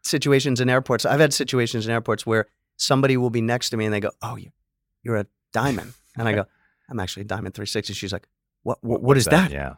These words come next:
Speaker 1: What is that?"
Speaker 2: There's a mystery to it.
Speaker 1: Yeah.
Speaker 2: It's great. It's a great move. I, I feel very special, which is good.
Speaker 1: Yep.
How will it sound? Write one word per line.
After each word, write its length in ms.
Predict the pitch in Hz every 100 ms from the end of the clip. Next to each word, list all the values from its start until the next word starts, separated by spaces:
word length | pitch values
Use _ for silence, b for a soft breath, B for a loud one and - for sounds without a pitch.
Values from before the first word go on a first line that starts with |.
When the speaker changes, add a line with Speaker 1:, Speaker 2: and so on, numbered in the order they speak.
| _
Speaker 1:
What 100 | 160
is 100 | 131
that?" 220 | 175 190 -
Speaker 2:
There's 160 | 98
a 20 |
mystery 300 | 107 104 95
to 140 | 82 73
it. 140 | - -
Speaker 1:
Yeah. 160 | 107 -
Speaker 2:
It's 100 | -
great. 220 | - 123
It's 100 | 73
a 40 | -
great 160 | 101
move. 160 | 87 73
I, 100 | 80 -
I 100 | 90
feel 140 | 117
very 180 | 104 123
special, 380 | - 98 - 80
which 160 | 80
is 100 | 90
good. 240 | 78 60 - _ B B
Speaker 1:
Yep. 120 | 113